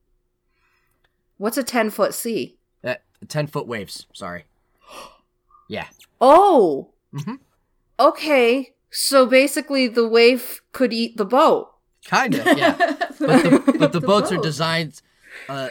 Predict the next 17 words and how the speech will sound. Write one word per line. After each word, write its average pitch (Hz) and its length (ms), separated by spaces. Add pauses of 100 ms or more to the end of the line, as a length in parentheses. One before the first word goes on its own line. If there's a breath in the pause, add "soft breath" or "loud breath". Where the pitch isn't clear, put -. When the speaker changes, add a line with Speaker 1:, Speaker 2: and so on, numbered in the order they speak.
Speaker 2:
our, 143 340
our 135 140
heavy 156 240
weather 139 220
boats, 131 280
like 127 160
our 117 80
forty-five 123 540
footers, 117 300
our 110 60
forty-seven 113 460
footers, 117 320 (280 soft breath)
they're 131 140
designed 123 440
to 123 60
do 107 180
this 87 420